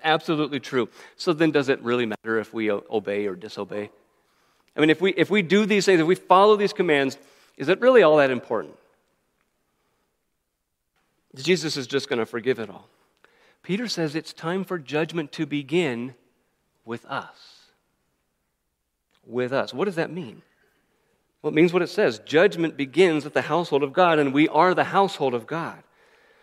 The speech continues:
But how does that square with Romans eight one and what we know about Jesus? Because he paid for every one of our sins. There is no condemnation. There is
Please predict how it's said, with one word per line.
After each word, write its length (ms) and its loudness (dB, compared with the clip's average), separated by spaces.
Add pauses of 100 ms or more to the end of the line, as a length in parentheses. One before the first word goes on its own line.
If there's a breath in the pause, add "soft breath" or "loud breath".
(180 soft breath)
But 120 2
how 160 6
does 80 2
that 180 2
square 460 4
with 180 4
Romans 300 2
eight 160 2
one 320 4
and 80 2
what 160 2
we 80 8
know 200 6
about 300 2
Jesus? 300 -6
Because 280 -2
he 120 -8
paid 340 -2
for 140 2
every 260 0
one 160 4
of 100 -2
our 120 -2
sins. 320 -2
There 160 4
is 260 -4
no 160 4
condemnation. 680 -2
There 160 0
is 360 2